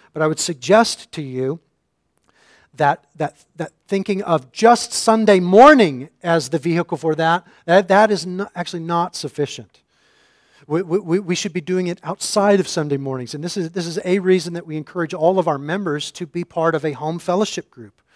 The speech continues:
where we get together with a smaller cluster of people. We can have more intimate conversations where we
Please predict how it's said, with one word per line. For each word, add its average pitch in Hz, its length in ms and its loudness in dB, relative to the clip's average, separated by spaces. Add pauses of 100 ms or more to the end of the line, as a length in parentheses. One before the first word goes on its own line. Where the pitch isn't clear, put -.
(240)
where 151 100 -2
we 156 120 -2
get 196 120 -8
together 185 280 -2
with 165 160 -6
a 160 40 -6
smaller 202 480 0
cluster 214 480 0
of 143 120 -6
people. 139 340 -8 (220)
We 180 80 -6
can 190 80 0
have 180 100 0
more 202 300 2
intimate 208 420 -4
conversations 143 880 -4 (200)
where 170 120 0
we 156 220 0